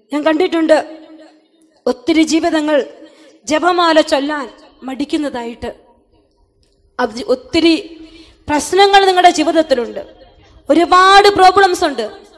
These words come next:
ഒത്തിരി ബുദ്ധിമുട്ടുകളുണ്ട്. പക്ഷേ അവരെയൊക്കെ കാണുമ്പോ പലപ്പോഴും ഞാൻ കാണാറുണ്ട്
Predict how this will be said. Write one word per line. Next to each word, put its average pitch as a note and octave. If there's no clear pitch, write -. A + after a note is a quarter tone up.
ഒത്തിരി F#4
ബുദ്ധിമുട്ടുകളുണ്ട്. D#4
പക്ഷേ C#4
അവരെയൊക്കെ D#4
കാണുമ്പോ D4+
പലപ്പോഴും D4+
ഞാൻ D#4
കാണാറുണ്ട് D4